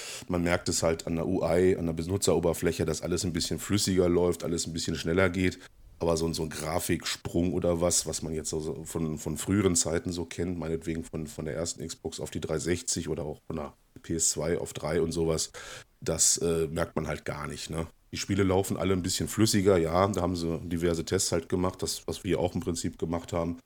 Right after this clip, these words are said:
dass jetzt konstant halt immer sechzig Frames erreicht werden, jetzt zum Beispiel bei der Xbox, aber auch bei der P S fünf. Und, äh, ansonsten, hm, ist das alles nicht so,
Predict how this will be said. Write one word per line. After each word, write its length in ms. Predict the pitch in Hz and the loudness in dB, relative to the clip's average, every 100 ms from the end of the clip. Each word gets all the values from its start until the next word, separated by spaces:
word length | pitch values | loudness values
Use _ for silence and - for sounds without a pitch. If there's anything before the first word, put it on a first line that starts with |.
| - - - - - | -14 -12 -10 -10 -4
dass 160 | 85 87 | -2 0
jetzt 200 | 82 - | -2 -2
konstant 480 | 82 - 82 85 85 | 0 2 2 2 2
halt 120 | 85 | 2
immer 160 | 85 | 0
sechzig 360 | 80 90 - 90 | 0 -2 -2 -2
Frames 280 | 85 87 82 | 0 0 2
erreicht 440 | 85 82 85 - | 0 2 -2 0
werden, 200 | 90 82 | 0 2
jetzt 360 | 85 - - - | 0 0 -4 -4
zum 80 | 82 | -2
Beispiel 240 | 80 76 | -2 -4
bei 100 | 80 | -4
der 180 | 80 82 | -2 -4
Xbox, 340 | - - 80 | -4 -4 -4
aber 160 | 80 80 | -2 -2
auch 80 | 82 | -2
bei 100 | 80 | -4
der 120 | 78 | -4
P 140 | - | -2
S 140 | 78 - | -2 2
fünf. 340 | 98 90 - - _ _ _ _ _ - | 2 2 -2 -14 _ _ _ _ _ 0
Und, 480 | 82 80 78 73 | 2 2 -2 -4
äh, 300 | 82 80 82 - | -2 -2 -2 -2
ansonsten, 760 | 80 76 80 - - 82 80 - _ 87 | -4 -2 -2 -2 0 0 -2 -8 _ -8
hm, 220 | 82 73 - _ - | -6 -6 -10 _ -8
ist 180 | 98 - | -4 0
das 160 | 87 - | 0 0
alles 320 | 87 90 - | 0 0 2
nicht 160 | 101 | 0
so, 440 | - 90 92 82 | 4 4 6 4